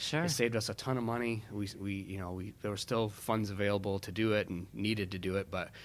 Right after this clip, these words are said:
Speaker 2: it was, uh, it was awesome.
Speaker 1: A
Speaker 2: So
Speaker 1: win-win on both sides.
Speaker 2: Absolutely.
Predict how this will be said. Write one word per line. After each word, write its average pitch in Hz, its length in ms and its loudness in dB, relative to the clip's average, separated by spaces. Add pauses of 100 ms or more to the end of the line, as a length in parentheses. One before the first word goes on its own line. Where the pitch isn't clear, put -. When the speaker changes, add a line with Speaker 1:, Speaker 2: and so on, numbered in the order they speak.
(240)
Speaker 2:
it 113 120 -2
was, 101 280 -2
uh, 92 300 0
it 98 60 -4
was 92 180 -4
awesome. 87 500 -4 (120)
Speaker 1:
A - 40 -12
Speaker 2:
So 156 200 4
Speaker 1:
win-win 160 380 4
on 143 100 2
both 135 160 2
sides. 120 320 2
Speaker 2:
Absolutely. 95 720 -2